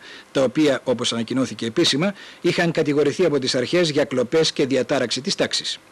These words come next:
Στους συλληφθέντες περιλαμβάνονται όμως ηγετικά στελέχη του παράνομου φοιτητικού κινήματος και οι επικεφαλείς παράνομων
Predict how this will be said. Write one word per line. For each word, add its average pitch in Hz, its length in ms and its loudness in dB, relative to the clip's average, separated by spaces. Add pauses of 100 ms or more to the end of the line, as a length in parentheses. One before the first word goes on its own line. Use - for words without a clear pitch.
(460)
Στους - 260 0
συλληφθέντες 233 540 2
περιλαμβάνονται 185 640 2
όμως 147 400 2
ηγετικά 147 460 0
στελέχη 180 400 0
του 160 140 -4
παράνομου 175 460 0
φοιτητικού 143 400 -2
κινήματος 151 640 -2 (300)
και 156 140 0
οι 147 140 4
επικεφαλείς 131 640 0
παράνομων 175 680 0